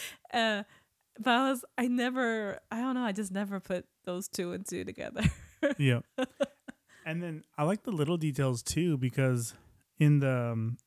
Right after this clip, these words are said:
Speaker 2: in the movie, you know, Alfred was like, he was saying that,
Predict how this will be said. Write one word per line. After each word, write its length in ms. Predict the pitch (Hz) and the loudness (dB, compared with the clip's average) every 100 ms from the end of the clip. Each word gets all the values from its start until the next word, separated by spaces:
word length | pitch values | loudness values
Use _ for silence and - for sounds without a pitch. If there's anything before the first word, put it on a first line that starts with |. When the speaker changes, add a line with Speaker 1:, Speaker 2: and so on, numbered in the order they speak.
| _ | _
Speaker 2:
in 80 | 156 | 0
the 80 | 139 | 2
movie, 500 | 127 151 151 131 123 _ _ _ _ _ _ _ - | 0 -2 -2 -2 -4 _ _ _ _ _ _ _ -2
you 80 | |
know, 120 | 147 127 | 0 0
Alfred 460 | 120 131 123 151 | -2 -4 -4 -8
was 200 | 139 127 120 | -8 -10 -8
like, 380 | 123 117 117 - _ _ _ _ _ _ _ _ _ _ _ | -8 -8 -12 -18 _ _ _ _ _ _ _ _ _ _ _
he 160 | 139 147 | -12 -8
was 280 | 147 139 120 | -8 -10 -12
saying 560 | - 143 135 127 123 - - _ _ _ _ _ _ _ | -8 -4 0 2 2 -2 -12 _ _ _ _ _ _ _
that, 340 | 131 123 123 | 0 0 0